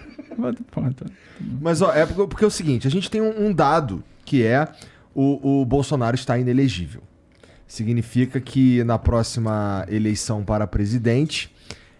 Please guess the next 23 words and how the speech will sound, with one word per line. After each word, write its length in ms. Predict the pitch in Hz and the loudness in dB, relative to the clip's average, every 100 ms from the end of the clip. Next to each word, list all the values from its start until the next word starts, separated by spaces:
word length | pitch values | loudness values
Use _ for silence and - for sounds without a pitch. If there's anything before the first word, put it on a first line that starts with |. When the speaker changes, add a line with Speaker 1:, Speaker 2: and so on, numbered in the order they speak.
| - | -14
Speaker 2:
é, 680 | 98 98 98 95 92 90 - | -10 -8 -6 -6 -8 -10 -10
o 140 | 123 120 | -6 -6
teu 300 | - 151 156 | 2 4 4
grupo 280 | 117 123 120 | 4 2 2
político 600 | - 117 147 175 - - - | 0 4 4 2 -8 -14 -8
precisará 880 | 110 117 120 123 117 107 107 127 135 - _ _ - | -6 -4 -2 2 2 2 0 0 -4 -14 _ _ -14
de 320 | 95 113 117 | -2 2 4
um 640 | 117 120 123 123 131 143 - - - - - - | 2 2 0 0 -2 -4 -8 -18 -20 -20 -10 2
outro 360 | 135 139 139 | 4 4 2
representante, 1080 | 143 135 139 135 147 - 107 80 - - - - - _ | 0 0 -2 0 -4 -2 -2 -2 -10 -16 -18 -20 -20 _
porque 220 | - - | -20 -6
ele 120 | 95 95 | -6 -4
está 200 | - 95 | -6 -4
inelegível, 600 | 101 101 120 95 92 113 | -4 0 -2 -2 -4 -4
ele 100 | 104 | -4
vai, 260 | 104 104 | -4 -4
e 80 | 104 | -4
assim 260 | 98 - 113 | -6 -6 -8
ficará 440 | - 120 104 104 | -6 -2 -2 -2
por 160 | - 113 | -2 -2
oito 300 | 123 127 127 | -2 -2 -4
anos, 380 | 87 65 - - | -4 -8 -14 -4
né? 180 | 98 | -4